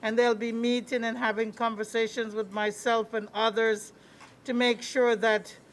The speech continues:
the Boys and Girls Club is including the City of Stewart and including the needs of our entire community in their programming. So I just wanted to bring that up.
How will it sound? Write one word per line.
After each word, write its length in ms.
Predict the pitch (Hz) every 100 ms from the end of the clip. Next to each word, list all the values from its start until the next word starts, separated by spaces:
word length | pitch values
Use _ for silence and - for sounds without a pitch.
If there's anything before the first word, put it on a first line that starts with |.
| - -
the 80 | 220
Boys 340 | 196 240 247 226
and 160 | 233
Girls 360 | 208 233 220 -
Club 300 | - 233 208
is 200 | 208 202
including 640 | 220 214 247 262 233 233
the 100 | 220
City 320 | 214 240 226
of 80 | 214
Stewart 500 | 208 - 233 226 220
and 160 | 214 208
including 540 | 202 - 240 220 220
the 100 | 220
needs 580 | 208 214 220 208 180 - - - - -
of 200 | 214 214
our 160 | 226
entire 540 | 208 220 208 254 220 208
community 760 | 214 220 226 220 208 208 202 175 - - - - - -
in 200 | 240 240
their 160 | 226 220
programming. 680 | 220 277 233 208 208 185 196
So 340 | - 220 208
I 180 | 196 202
just 320 | 202 208 -
wanted 340 | 220 208 190
to 140 | - 208
bring 300 | 208 226 214
that 180 | 202 196
up. 240 | 180 -